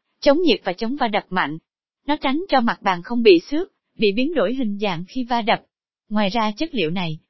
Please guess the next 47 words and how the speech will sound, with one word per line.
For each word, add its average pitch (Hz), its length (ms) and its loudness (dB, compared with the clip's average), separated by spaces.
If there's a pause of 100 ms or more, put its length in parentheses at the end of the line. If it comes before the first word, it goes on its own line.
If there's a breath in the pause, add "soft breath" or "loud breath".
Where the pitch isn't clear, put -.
(140)
còn 226 240 2
giúp 349 160 0
mặt 240 200 0
bàn 196 220 -2
trở 196 120 -2
nên 233 240 0
nhẵn 202 220 -4
bóng, 254 200 -4
tạo 185 180 -2
điều 196 200 0
kiện 175 200 -4
thuận 170 200 -6
lợi 180 240 0
cho 233 100 -4
việc 214 200 0
dọn 165 260 -2
dẹp 190 200 -6
vệ 160 140 0
sinh, 254 340 2 (580)
giúp 370 200 4
người 269 220 6
sử 208 140 -4
dụng 202 260 -2
tiết 311 180 -6
kiệm 202 220 -2
thời 226 200 -4
gian 254 220 -4
và 220 140 -4
sức 330 260 -8
lực 214 200 -2
tối 233 180 -2
đa. 240 280 -4 (580)
Chân 269 240 2
bàn 196 260 0
chắc 285 200 -10
chắn 285 300 -6
được 208 160 0
làm 185 200 -2
bằng 185 160 -4
sắt - 220 -10
sơn 226 280 -4
tĩnh 196 240 -4
điện 170 220 0
có 269 100 -4
tác 311 220 -8
dụng 175 200 -2
chống 247 180 -4